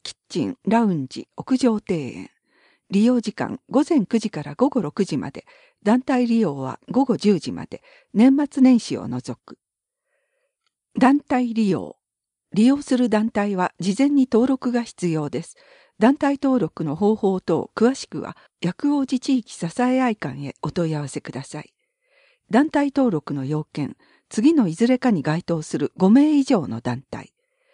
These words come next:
高齢者等の支援を目的とする団体。区内在住の六十歳以上が半数以上の団体。個人利用、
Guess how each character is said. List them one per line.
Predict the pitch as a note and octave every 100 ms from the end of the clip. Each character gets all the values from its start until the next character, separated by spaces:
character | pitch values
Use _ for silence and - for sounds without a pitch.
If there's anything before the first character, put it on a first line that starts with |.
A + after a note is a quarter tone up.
| _ _
高 | - C#4
齢 | D4 D4
者 | - E3
等 | A3 G3
の | D3+
支 | - G#3
援 | B3 B3
を | G#3
目 | F3+ -
的 | G#3+ -
と | F#3
す | - D#3+
る | D3+
団 | C#3+ C#3
体。 | - B2+ - _ _ _ _ _ _
区 | -
内 | D#4 C4
在 | F#3 F#3+
住 | F#3+ F#3+ F3
の | E3+ - _
六 | E3+ F3+ C#4+
十 | D#4
歳 | - C4+ C4+ C4
以 |
上 | A#3 E3+
が | B2
半 | C#3 A#3
数 | C#4+ C#4+ C4
以 | C4+
上 | C4 A3+
の | - -
団 | A3 - -
体。 | - - _ _ _ _ _ _ _ _ _ _
個 | G#3+
人 | G#3 B3 A#3
利 | G#3
用、 | E3 F#2+